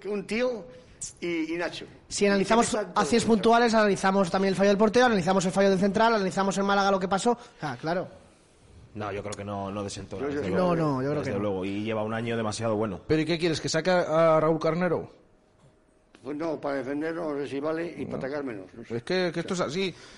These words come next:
Speaker 4: Esto es como lo de los cambios del otro día.
Speaker 1: No, vamos, te quiero decir que, que está, eh, yo lo encuentro bajo. Sí, hace, eh, unas cosas que no me gustan. Los últimos partidos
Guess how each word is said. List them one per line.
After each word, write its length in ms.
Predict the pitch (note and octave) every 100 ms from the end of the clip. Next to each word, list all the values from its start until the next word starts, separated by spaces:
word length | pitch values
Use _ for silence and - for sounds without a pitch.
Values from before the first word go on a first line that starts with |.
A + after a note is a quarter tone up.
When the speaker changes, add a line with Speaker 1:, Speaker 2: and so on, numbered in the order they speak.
| -
Speaker 4:
Esto 120 | -
es 80 | E3
como 160 | A3
lo 100 | G#3
de 60 | F3
los 120 | D#3+
cambios 300 | - D#3+ D3+ C#3
del 100 | C#3
otro 180 | B2+ D#3
día. 200 | A3+ F#2
Speaker 1:
No, 80 |
vamos, 240 | D3 C#3+ B2
te 80 | B2+
quiero 180 | D#3+
decir 100 | E3+
que, 240 | D#3 E3 C#3+
que 260 | C#3 C3 B2
está, 280 | B2 D#3 D#3+ - B2
eh, 140 | A2+
yo 120 | A#2+ C#3
lo 40 |
encuentro 280 | D3+ D#3+ D#3
bajo. 260 | C#3+ - E2+ _ _ _ _ _ _ _ _ _ _ - _ -
Sí, 140 | C#3 C3+
hace, 460 | B2+ C3+ D3 C#3+ C#3
eh, 40 |
unas 260 | C#3 D3 C3+ - - - - C3+
cosas 200 | D#3+ C#3
que 80 |
no 60 | C#3
me 60 | A#2+
gustan. 320 | G#2 - F2+ - - - - - -
Los 80 | B2
últimos 200 | D#3 C#3
partidos 440 | C3+ F3 E3 -